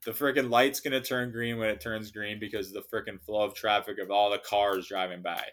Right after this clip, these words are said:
and across and by and across. You're gonna be the one person, the one, um, X factor in determining when these cars are stopping and going, right? No. Okay? Use some common sense. Okay?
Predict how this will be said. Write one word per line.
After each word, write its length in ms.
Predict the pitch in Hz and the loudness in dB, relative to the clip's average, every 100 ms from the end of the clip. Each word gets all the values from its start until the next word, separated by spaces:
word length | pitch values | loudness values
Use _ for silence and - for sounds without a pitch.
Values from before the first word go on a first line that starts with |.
| - - _ _ _ | -16 -20 _ _ _
and 100 | 98 | -6
across 600 | 98 - 101 82 76 - | -4 0 2 2 -2 -10
and 100 | - | -4
by 300 | 98 107 92 | 4 6 6
and 140 | 78 92 | 2 -4
across. 680 | 92 98 90 - - - - _ _ _ _ _ _ _ | -2 0 0 -2 -10 -16 -18 _ _ _ _ _ _ _
You're 200 | 113 131 | 2 4
gonna 180 | 127 123 | 4 2
be 120 | 117 | 2
the 160 | 110 107 | 0 0
one 320 | 110 117 117 | 2 2 2
person, 500 | 117 113 - 95 90 | 2 0 0 -6 -8
the 80 | 104 | -4
one, 440 | 110 120 120 117 - _ - - - | 2 4 2 -4 -12 _ -20 -14 -2
um, 340 | 107 101 98 - | 0 0 -2 2
X 260 | 131 - | 2 2
factor 480 | - 110 98 - 101 | 4 6 6 4 -6
in 100 | 101 | -6
determining 520 | 101 - 113 107 104 | -8 -6 -4 -4 -6
when 180 | 104 101 | -2 -4
these 200 | 104 95 | -4 -8
cars 280 | - 98 92 | 0 0 0
are 60 | 92 | -4
stopping 420 | - 95 92 95 | 0 0 0 -8
and 120 | 90 | -8
going, 260 | 92 87 80 | -6 -6 -6
right? 240 | 85 95 - _ _ _ _ _ | -6 -6 -10 _ _ _ _ _
No. 160 | 101 - - _ _ _ _ - | -14 -14 -14 _ _ _ _ -20
Okay? 340 | - 92 - _ - _ _ _ | -6 -4 -4 _ -20 _ _ _
Use 180 | 120 - | -8 -6
some 120 | 104 | -6
common 240 | - 85 | -8 -8
sense. 500 | - 71 65 - - - _ - - _ _ _ _ _ _ _ _ _ _ _ - | -10 -12 -10 -10 -12 -16 _ -20 -20 _ _ _ _ _ _ _ _ _ _ _ -12
Okay? 320 | - 143 - | 2 4 4